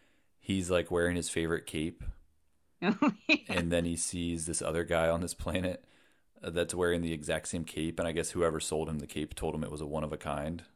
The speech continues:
Speaker 1: and he's like, "Well, that
Speaker 2: Yeah, but
Speaker 1: ruined
Speaker 2: I
Speaker 1: it."
Speaker 2: Well, the thing, I think the thing that ruined it is that the, this guy was wearing this yellow cape with, like, khaki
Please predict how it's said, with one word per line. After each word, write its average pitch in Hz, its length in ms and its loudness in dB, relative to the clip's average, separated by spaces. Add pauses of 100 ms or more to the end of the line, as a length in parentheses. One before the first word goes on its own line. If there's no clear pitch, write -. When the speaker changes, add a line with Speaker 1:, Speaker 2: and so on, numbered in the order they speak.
(100)
Speaker 1:
and - 80 -8
he's 76 120 -8
like, 78 100 -4
"Well, 78 100 -4
that 92 180 6
Speaker 2:
Yeah, 262 100 2
but - 120 0
Speaker 1:
ruined 240 60 0
Speaker 2:
I - 20 2
Speaker 1:
it." - 200 0 (500)
Speaker 2:
Well, 254 260 0
the 220 140 -6
thing, 262 400 -6
I 226 100 -4
think 262 220 -6
the 277 80 -4
thing 220 180 -6
that 185 160 -2
ruined 208 400 0
it 170 140 2
is 165 220 -8
that 160 340 2
the, 175 280 4
this 165 200 0
guy 175 240 2
was 175 180 -2
wearing 170 220 -6
this 160 180 -6
yellow 160 360 -4
cape 175 380 -4
with, 151 200 -4
like, 147 220 -2
khaki 156 440 -2